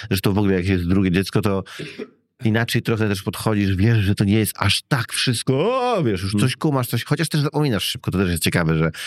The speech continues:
Speaker 1: nagle bierzesz tego małego człowieka tutaj i jak miałeś przed chwilą, podniosisz tego na ręce,
Speaker 2: Mhm.
Speaker 1: to jest taki, wiesz, a nagle
Speaker 2: Tak.
Speaker 1: bierzesz takie piórko, no nie?
Speaker 2: Tak,
Speaker 1: No,
Speaker 2: no.
Speaker 1: to dużo różnych rzeczy tam się dzieje,
Speaker 2: Mhm.
Speaker 1: nie?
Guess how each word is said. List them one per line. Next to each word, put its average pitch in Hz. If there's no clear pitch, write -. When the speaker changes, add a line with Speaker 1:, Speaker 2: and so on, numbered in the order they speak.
Speaker 1:
nagle 92
bierzesz 87
tego 90
małego 87
człowieka 82
tutaj 98
i 90
jak 85
miałeś 87
przed -
chwilą, 87
podniosisz 85
tego 85
na 87
ręce, 90
Speaker 2:
Mhm. 104
Speaker 1:
to -
jest 82
taki, 87
wiesz, 85
a -
nagle 92
Speaker 2:
Tak. 87
Speaker 1:
bierzesz 98
takie 107
piórko, 98
no 87
nie? 110
Speaker 2:
Tak, 117
Speaker 1:
No, 120
Speaker 2:
no. 101
Speaker 1:
to 131
dużo 135
różnych 95
rzeczy 82
tam 80
się 82
dzieje, 78
Speaker 2:
Mhm. 82
Speaker 1:
nie? 104